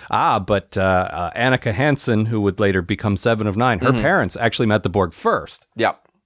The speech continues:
Speaker 1: So technically,
Speaker 2: And I mean, even going further back than that, if you go to the books, the Borg came from humans anyway. So, like,
Speaker 1: Yeah.
Speaker 2: like, just stop it.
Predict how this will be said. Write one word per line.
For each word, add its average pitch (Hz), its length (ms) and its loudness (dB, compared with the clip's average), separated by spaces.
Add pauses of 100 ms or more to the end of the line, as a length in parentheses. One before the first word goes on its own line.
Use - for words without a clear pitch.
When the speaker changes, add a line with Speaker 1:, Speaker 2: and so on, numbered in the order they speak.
(280)
Speaker 1:
So 98 340 0
technically, 120 840 -4 (140)
Speaker 2:
And 151 80 2
I 160 40 2
mean, 160 140 0
even 165 260 0
going 147 220 0
further 147 240 -4
back 131 240 -4
than 113 120 -6
that, 131 180 2
if 110 80 -2
you 113 80 -4
go 131 80 2
to 120 40 -4
the 101 80 -4
books, 123 360 -2
the 104 100 -2
Borg 104 420 -2
came 113 220 0
from 92 220 -4
humans 104 420 -2
anyway. 78 460 0
So, 90 260 -2
like, 85 480 -4 (1500)
Speaker 1:
Yeah. - 220 -16 (340)
Speaker 2:
like, 85 340 -2 (180)
just 104 300 -2 (1600)
stop - 340 0
it. - 160 -2